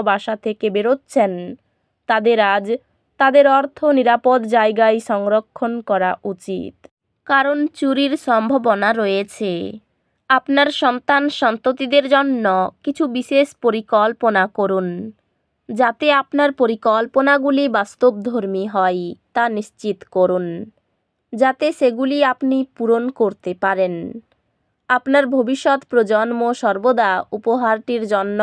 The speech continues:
আপনাকে মনে রাখবে। আপনার ভাষণ নিয়ন্ত্রণ করতে চেষ্টা করুন, যেহেতু আপনার রুক্ষ কথাবার্তা আপনার প্রেমিক বা প্রেমিকার সাথে বন্ধনের মসৃণ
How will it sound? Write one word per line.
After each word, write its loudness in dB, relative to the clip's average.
আপনাকে -2
মনে -2
রাখবে। -2
আপনার 2
ভাষণ 0
নিয়ন্ত্রণ 0
করতে 0
চেষ্টা -2
করুন, 0
যেহেতু 2
আপনার 2
রুক্ষ -2
কথাবার্তা 0
আপনার 0
প্রেমিক 2
বা 2
প্রেমিকার 2
সাথে 0
বন্ধনের 4
মসৃণ -2